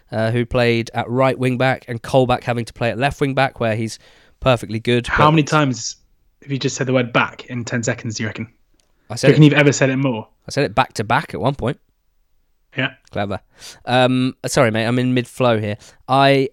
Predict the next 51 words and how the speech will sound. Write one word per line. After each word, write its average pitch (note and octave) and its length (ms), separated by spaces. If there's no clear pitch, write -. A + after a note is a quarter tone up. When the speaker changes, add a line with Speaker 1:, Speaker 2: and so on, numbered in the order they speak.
Speaker 1:
um, C3 680
I've C3 160
lost B2+ 160
my B2+ 80
train A#2 200
of A2+ 100
thought. A2 280
They E3+ 320
will F3 360
point D#3+ 320
to D3+ 180
a D3 40
lot E3 240
of D#3+ 80
reasons C3+ 400
why C3+ 440
their A#2+ 160
performance A#2+ 460
might A#2+ 140
have G#2 100
been A#2 160
a A2+ 40
little A#2 200
bit A#2 160
lower A2 240
than G#2 180
usual. G2 380
And D3 140
yet, E3+ 240
there D#3 120
was D#3 140
a D#3+ 40
moment G3+ 280
in G3+ 80
the G3 60
first F3+ 320
half, A2 360
I'm C#3 120
not F3 120
sure F#3 140
it F3 40
was D3 120
on F#3+ 100
the A3+ 80
Quest - 300
highlights, G#2 480
where C3 140
Zink C#3+ 420
got - 220
played E3 340
in, B2 280